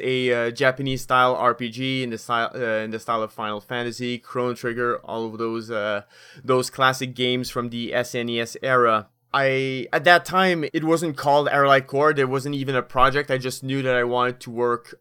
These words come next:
uh, on a J R P G, basically. So I decided to create my own engine.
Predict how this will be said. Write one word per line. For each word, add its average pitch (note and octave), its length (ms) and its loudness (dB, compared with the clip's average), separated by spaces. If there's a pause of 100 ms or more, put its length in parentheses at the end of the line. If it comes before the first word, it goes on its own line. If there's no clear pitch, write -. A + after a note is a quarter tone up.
uh, G#2+ 440 -6 (220)
on C3+ 200 2
a C#3 80 0
J C3+ 100 0
R C3 160 8
P C3 140 -4
G, B2+ 220 -4
basically. A2+ 420 -4
So A2+ 160 -6
I A2+ 140 0
decided B2+ 480 0
to - 40 -18
create B2+ 380 -2
my A#2 160 2
own A2+ 200 -2
engine. C#3+ 760 -4